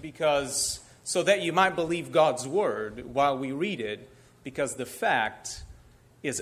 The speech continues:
us here united and worshiping God together. But before we open our Bibles and we read them, and because it's God's own very words, let's go to him in prayer.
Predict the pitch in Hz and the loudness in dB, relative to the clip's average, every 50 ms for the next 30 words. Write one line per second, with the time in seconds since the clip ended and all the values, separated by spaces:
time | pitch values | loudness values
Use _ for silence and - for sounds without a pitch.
0 | - - 170 165 151 123 - - - 165 143 127 107 101 104 113 113 - - 104 | 0 4 4 4 4 4 0 -4 -4 -4 -4 -4 -4 -6 -8 -10 -14 -18 -20 -20
1 | - - 120 123 123 123 123 123 120 117 117 113 110 113 - - - - 123 113 | -16 -10 -8 -6 -4 -2 0 0 0 0 -2 -4 -4 -8 -14 -18 -12 -10 -8 -8
2 | 113 110 117 123 120 117 - - - - 117 107 107 107 104 110 107 107 104 - | -8 -4 -4 -2 -2 -2 -6 -10 -8 -8 -8 -8 -8 -6 -4 -4 -4 -4 -4 -8
3 | - 107 98 104 98 95 95 - - - - _ _ _ _ _ _ _ _ _ | -12 -12 -10 -10 -10 -10 -10 -12 -14 -18 -20 _ _ _ _ _ _ _ _ _
4 | _ _ _ _ _ _ _ - 113 - - 123 117 - 135 127 123 120 120 123 | _ _ _ _ _ _ _ -10 -10 -8 -10 -12 -6 -4 -4 -2 -2 -2 -2 -2
5 | 127 131 131 135 123 120 117 110 107 123 127 131 131 127 135 135 123 120 127 120 | -2 -2 -2 -4 -4 -4 -4 -2 0 2 2 2 2 0 -4 -6 -6 -6 -6 -6
6 | 117 113 113 110 113 123 139 139 123 - 107 98 101 110 - - 131 131 120 117 | -6 -8 -10 -10 -8 -8 -8 -8 -6 -8 -8 -8 -8 -12 -14 -14 -14 -12 -12 -12
7 | 117 117 - 117 117 107 113 110 113 - - 127 123 127 123 123 123 120 120 117 | -12 -10 -8 -8 -8 -8 -8 -10 -12 -12 -12 -8 -4 -2 0 0 0 -2 -4 -6
8 | 120 120 120 117 110 110 117 113 113 110 104 101 104 101 101 98 98 98 98 - | -8 -6 -6 -8 -6 -6 -6 -6 -6 -8 -10 -10 -12 -10 -10 -12 -14 -14 -16 -18
9 | - - - - _ _ _ - _ _ _ - 107 - - - 117 107 104 104 | -18 -18 -20 -20 _ _ _ -20 _ _ _ -16 -16 -14 -14 -12 -12 -12 -12 -12
10 | - 101 - - 104 98 98 - - 107 101 98 - 104 98 92 98 | -16 -18 -16 -16 -16 -16 -16 -16 -16 -16 -18 -16 -14 -16 -16 -16 -18